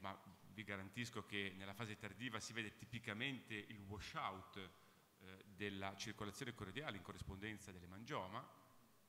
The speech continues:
che precocemente invece diventa molto fluorescente. Eh, da notare però la caratteristica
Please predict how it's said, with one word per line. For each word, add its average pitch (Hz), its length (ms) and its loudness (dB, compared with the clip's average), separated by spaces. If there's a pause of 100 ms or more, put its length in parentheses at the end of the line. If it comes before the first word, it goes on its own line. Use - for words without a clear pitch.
(680)
che 98 180 -2 (240)
precocemente 107 720 0
invece 98 300 -4
diventa 92 520 -6 (100)
molto 101 720 -2 (1040)
fluorescente. 87 760 -8 (680)
Eh, 117 600 4
da 165 140 8
notare 165 460 8
però 170 240 6
la 131 160 8
caratteristica 156 1080 4